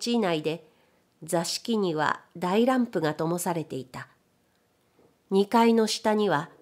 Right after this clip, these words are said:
小さい枝川が流れていて、葦やマコモのようなものが茂っている暗い中に、二、三匹のホタルが飛んでいた。忘れもしない。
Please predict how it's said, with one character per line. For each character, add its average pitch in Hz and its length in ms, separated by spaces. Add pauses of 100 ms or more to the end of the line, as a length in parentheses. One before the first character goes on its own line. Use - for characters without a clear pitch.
(120)
小 262 220
さ 262 180
い 208 140
枝 202 260
川 240 240
が 226 140
流 220 280
れ 190 120
て 170 100
い 156 140
て、 160 280 (760)
葦 220 340
や 160 160
マ 170 160
コ 247 160
モ 247 140
の 247 160
よ 240 160
う 202 40
な 160 120
も 165 140
の 185 120
が 156 140
茂 214 300
っ 226 40
て 226 180
い 180 120
る 175 100
暗 220 320
い 240 80
中 233 300
に、 151 200 (600)
二、 180 160
三 254 280
匹 247 280
の 226 160
ホ 277 180
タ 277 160
ル 180 140
が 135 120
飛 143 220
ん - 20
で 151 100
い 147 100
た。 - 220 (2500)
忘 165 420
れ 180 120
も 143 160
し 143 240
な 160 160
い。 175 240